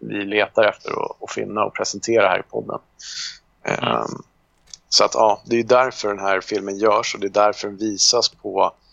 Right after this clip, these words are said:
Speaker 1: en mainstream mediakanal som Netflix, bara så att alla lyssnare är med på det.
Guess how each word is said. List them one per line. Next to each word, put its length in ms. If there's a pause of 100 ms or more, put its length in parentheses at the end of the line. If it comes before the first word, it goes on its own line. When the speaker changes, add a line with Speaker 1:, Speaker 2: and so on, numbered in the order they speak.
(280)
Speaker 1:
en 180
mainstream 440
mediakanal 720
som 440 (300)
Netflix, 760
bara 300
så 120
att 120 (840)
alla 200
lyssnare 360
är 40
med 260
på 60
det. 100